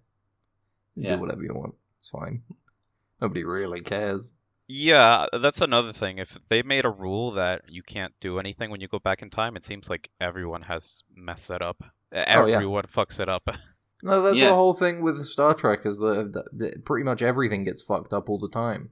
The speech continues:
Speaker 2: and they always have to ignore the rules in order to
Speaker 1: Yeah.
Speaker 2: save the day. And try and set things a little bit more right.
Speaker 3: Mm-hmm.
Speaker 1: Yeah.
Speaker 2: Mm-hmm.
Speaker 3: So, anyways,
Speaker 2: Give us
Speaker 3: they
Speaker 2: a
Speaker 3: get,
Speaker 2: rundown
Speaker 3: um,
Speaker 2: more of the episode, yeah.
Speaker 3: Yeah, they get, uh,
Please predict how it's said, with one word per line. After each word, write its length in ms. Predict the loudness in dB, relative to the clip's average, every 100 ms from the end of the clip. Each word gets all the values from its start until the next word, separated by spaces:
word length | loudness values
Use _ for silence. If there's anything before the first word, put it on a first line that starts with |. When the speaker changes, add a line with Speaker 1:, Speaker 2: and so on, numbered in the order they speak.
| _
Speaker 2:
and 140 | -8 -2
they 80 |
always 260 | 0 2 0
have 180 | -4 -8
to 120 | -8
ignore 300 | -8 -10 -12
the 80 | -10
rules 460 | -10 -10 -12 -14 -14
in 120 | -10
order 220 | -8 -10 -4
to 100 | 0
Speaker 1:
Yeah. 140 | 2
Speaker 2:
save 180 | 2 0
the 100 | -4
day. 260 | -4 -6 -8 _ _ _ _ _ _ _ _ _ _ _ _
And 260 | -10 -8 -4
try 220 | 2 2
and 140 | 2 -2
set 280 | -2 -4 -4
things 260 | -6 -4
a 60 | -2
little 400 | -2 -2 -4 -4
bit 220 | -6 -6
more 300 | -8 -8 -6
right. 300 | -6 -6 -8 _ _ _ _ _ _ _ _ _
Speaker 3:
Mm-hmm. 160 | -12
Speaker 1:
Yeah. 120 | -8 -8 _ _ _ _ _
Speaker 2:
Mm-hmm. 260 | -14 -10 -10
Speaker 3:
So, 520 | -6 4 6 6 4 2
anyways, 320 | 4 6 6
Speaker 2:
Give 80 | 4
us 100 | 2
Speaker 3:
they 60 | 2
Speaker 2:
a 40 |
Speaker 3:
get, 120 | 4 4
Speaker 2:
rundown 400 | 6 6 6 6
Speaker 3:
um, 60 | 4
Speaker 2:
more 80 | -2
of 80 |
the 80 | -2
episode, 420 | -4 -6 -8 -8 -8
yeah. 160 | -10 -12 _ _ _
Speaker 3:
Yeah, 240 | -4 -2
they 100 | 0
get, 240 | 2 2 2 _
uh, 520 | 0 4 6 6 4